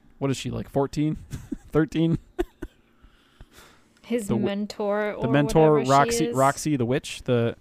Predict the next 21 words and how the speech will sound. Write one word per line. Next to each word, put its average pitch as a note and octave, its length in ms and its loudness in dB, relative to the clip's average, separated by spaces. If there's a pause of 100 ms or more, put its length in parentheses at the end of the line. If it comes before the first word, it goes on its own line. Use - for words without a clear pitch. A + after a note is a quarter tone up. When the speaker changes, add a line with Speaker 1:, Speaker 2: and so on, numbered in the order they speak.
(200)
Speaker 2:
Yeah. B3 380 -4
Speaker 1:
the, A#3+ 60 -8
the, A#2+ 220 -2
uh, A2 120 0
Dandere, C3+ 760 0
uh, A#2+ 380 -2
uh, A2+ 260 -6 (760)
what B2 120 -4
is B2 60 -4
it, - 100 -8
what B2 80 -4
do A#2+ 40 -4
you A#2 60 -8
call - 280 -8
it? - 100 -12 (840)
Not - 160 -12
Dandere. - 420 -12 (800)
Deadpan. B2+ 440 2 (120)
The C3 80 -10
deadpan, D3+ 680 2 (600)
s-, - 380 -14